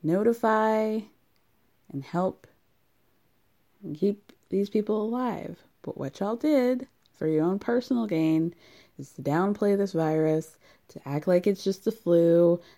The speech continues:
to act like so many, so few people die from it, to act like wearing masks aren't really that important.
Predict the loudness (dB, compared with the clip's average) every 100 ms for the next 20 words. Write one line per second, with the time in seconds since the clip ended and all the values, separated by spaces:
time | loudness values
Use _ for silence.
0 | -10 -8 -8 -2 -2 -2 -2 0 2 0
1 | -2 -6 -8 -4 2 2 2 -4 -2 2
2 | 4 2 0 0 2 2 2 -2 -2 0
3 | 0 2 2 0 -2 -6 -20 -20 _ -14
4 | -6 -6 -2 2 2 0 -4 -2 0 0
5 | 0 0 -2 -4 -10 -20 -20 _ _ -6
6 | -4 -2 0 2 2 0 -2 -4 -4 -2
7 | -2 0 0 -2 -4